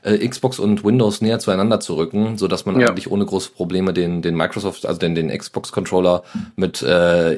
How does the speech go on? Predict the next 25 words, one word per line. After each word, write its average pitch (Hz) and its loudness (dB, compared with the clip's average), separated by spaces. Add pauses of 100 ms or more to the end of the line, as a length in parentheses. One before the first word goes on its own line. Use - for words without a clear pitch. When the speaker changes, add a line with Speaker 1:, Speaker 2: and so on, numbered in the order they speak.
Speaker 1:
Xbox - -6
for 98 -2 (100)
Windows 160 -2
oder 139 0
sowas, 135 2
äh, 101 2
äh, 92 -8 (400)
ordentlich 98 2
supported 85 -2
bekam. 55 -10
Das - -12
war 73 -6
schon 78 -4
ganz 69 -8
schön. 87 -2
So 92 2
Halo 92 4
zwei 87 2
oder 87 2
so 80 0
war 80 0
da 76 0
ganz 71 -6
gut - -12
dabei. - -16